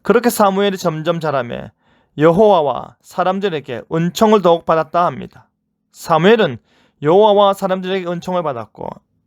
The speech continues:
엘리의 두 아들인 홈리와 비느하스는 하나님의 백성들로 범죄케 하여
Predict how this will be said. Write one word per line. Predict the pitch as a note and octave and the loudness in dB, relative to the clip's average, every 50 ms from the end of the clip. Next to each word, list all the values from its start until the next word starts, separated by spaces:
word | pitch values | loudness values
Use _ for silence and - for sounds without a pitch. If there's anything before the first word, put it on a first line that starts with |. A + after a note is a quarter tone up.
| _ | _
엘리의 | - F3+ G#3 G#3+ G#3+ G#3+ G#3+ G#3+ G#3 G#3 G#3 | 2 2 4 4 4 4 4 4 4 2 -2
두 | - E3 E3 E3 | -4 -4 0 0
아들인 | F3 E3+ D#3 C#3+ B2 A#2 A2+ - | 0 0 -2 -4 -6 -6 -8 -10
홈리와 | B2 - - - G3+ G#3+ G#3 G3+ G#3 G#3 G3 F#3+ | -14 -8 -6 -4 -2 -2 0 2 4 4 4 2
비느하스는 | G3 - D#3 D3+ D#3+ E3+ E3 - - C#3 A#2+ B2+ - _ _ _ _ _ _ _ _ | 0 -4 -8 -4 -4 -4 -6 -8 -12 -14 -14 -16 -16 _ _ _ _ _ _ _ _
하나님의 | - - A3 G#3 G#3 G3 G3 G3 G3 | -2 0 2 2 2 2 2 -2 -2
백성들로 | G3 G3 G3+ F#3+ - A3 G#3+ G3 F#3+ F#3+ F#3+ D#3 | -2 -2 -4 -2 -2 -4 -2 0 0 0 0 0
범죄케 | - - D3+ C#3+ D3+ D#3 D#3 G3 G3 F#3+ - G3 | 0 -4 -6 -4 -4 -2 -2 -2 -2 -2 -2 0
하여 | E3+ C3 - B1+ - | 0 0 0 -4 -8